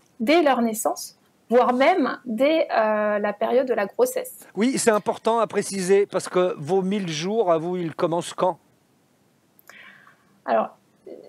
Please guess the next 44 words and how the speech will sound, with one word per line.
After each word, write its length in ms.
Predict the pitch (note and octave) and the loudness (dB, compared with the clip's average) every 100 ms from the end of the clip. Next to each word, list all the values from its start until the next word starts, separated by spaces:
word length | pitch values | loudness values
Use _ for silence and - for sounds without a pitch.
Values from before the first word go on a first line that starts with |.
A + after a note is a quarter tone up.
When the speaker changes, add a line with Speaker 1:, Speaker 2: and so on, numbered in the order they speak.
| - | -8
Speaker 1:
les 300 | B3 C#4+ D#4 | -2 0 2
mille 280 | D#4 D#4 | 2 0
jours, 280 | C#4 D4+ D#4 | 0 0 2
donc 180 | C#4 B3+ | 2 0
c'est 140 | - | -2
ce, 240 | B3+ C#4 - | -2 -2 -4
ce 160 | - | -4
concept 480 | C4 C4+ - - C#4+ | -4 -4 0 2 2
dont 120 | A3 G#3+ | 0 -4
on 80 | A3 | -2
commence 340 | B3+ A#3+ B3 | 2 2 2
quand 140 | B3+ | 2
même 220 | A#3+ C4+ A#3+ | 4 4 4
à, 340 | G3 - - | 2 0 -2
à 20 | |
entendre 400 | G#3 G#3+ - A#3 | -2 -4 -6 -2
un 80 | G#3+ | -2
petit 180 | G#3+ - | -4 -6
peu 180 | - A#3 | -4 -2
parler, 560 | A3+ G#3 A3 A#3+ B3 | 0 -2 0 2 2
euh, 160 | G3+ - - _ _ _ _ _ _ - | 0 -6 -14 _ _ _ _ _ _ -6
euh, 320 | - - - - - - | -4 -2 -4 -6 -8 -6
en 140 | G#3+ A3 | -4 -4
France, 500 | - - C4 C4+ B3+ | -2 2 4 4 0
notamment 320 | A3+ A3 A3+ | 0 2 2
avec 180 | A#3+ A3 | 0 0
la 120 | G#3 | -2
commission 580 | - A#3+ B3 B3+ - C#4 | 2 2 2 -2 -2 0
des 140 | C4 | 2
mille 120 | B3 A#3 | 0 0
jours 220 | A#3+ C4 | -2 -2
du, 140 | A#3 | -2
du 100 | G#3 | -4
gouvernement, 880 | G#3 A3 A3+ A3 A3+ A3+ A#3 B3 B3+ | -6 0 0 0 -2 -2 0 2 0
euh, 100 | A3 | -2
qui, 140 | G3 | -4
Speaker 2:
Mhm. 200 | C#3 C#3+ F3+ | -4 -4 -4
Speaker 1:
qui 200 | A3+ G#3+ | -4 -2
a, 200 | G#3+ A3+ | -2 -4
s'est 160 | A3 | -2
déroulée 400 | G#3+ A3 A#3 B3 | -2 0 4 4
ces 120 | B3 | 4
dernières 520 | A3+ A3+ G#3 A3 G#3+ A3 | 2 0 0 -2 0 0
années. 320 | A3+ D4+ | 2 0